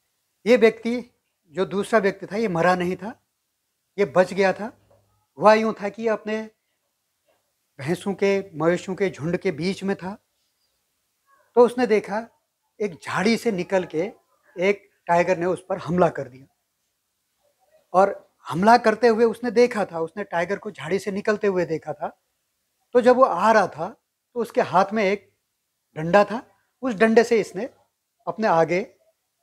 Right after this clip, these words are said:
उसे डंडे को हिलाया अपने आप को बचाने की कोशिश की या टाइगर को फ्राइटन करने की कोशिश की, लेकिन टाइगर ने फिर भी इस पर अटैक कर ही दिया। अब उसके पास जो मवेशियों का झुंड था, उसमें पांच भैंसें थीं। तो अक्सर जंगल में ऐसा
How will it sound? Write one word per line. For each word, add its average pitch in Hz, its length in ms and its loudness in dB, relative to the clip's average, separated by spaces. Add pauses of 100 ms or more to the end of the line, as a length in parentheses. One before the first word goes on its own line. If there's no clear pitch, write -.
उसे 170 180 0
डंडे 165 280 0
को 202 120 2
हिलाया 175 360 -2
अपने 190 200 -4
आप 180 140 0
को 185 80 -8
बचाने 180 340 -2
की 196 120 -12
कोशिश 175 340 -12
की 196 140 -14
या 196 40 -6
टाइगर 170 340 2
को 180 120 -6
फ्राइटन 175 360 -8
करने 185 220 -8
की 196 120 -18
कोशिश 185 300 -14
की, - 120 -20 (600)
लेकिन 196 160 -2
टाइगर 180 340 0
ने 190 240 -6 (220)
फिर 196 120 -2
भी 202 140 -2
इस 190 100 -4
पर 202 140 -6
अटैक 180 340 -4
कर 170 120 0
ही 156 80 -4
दिया। 135 200 -16 (1400)
अब 220 80 4
उसके 226 240 0
पास 240 200 4
जो 262 80 4
मवेशियों 196 440 0
का 233 100 0
झुंड 202 280 -4
था, 180 200 -6
उसमें 226 400 -12 (100)
पांच 196 240 2
भैंसें 143 360 -14
थीं। - 260 -20 (1160)
तो 226 60 2
अक्सर 220 320 2
जंगल 220 320 2
में 226 120 0
ऐसा 214 520 0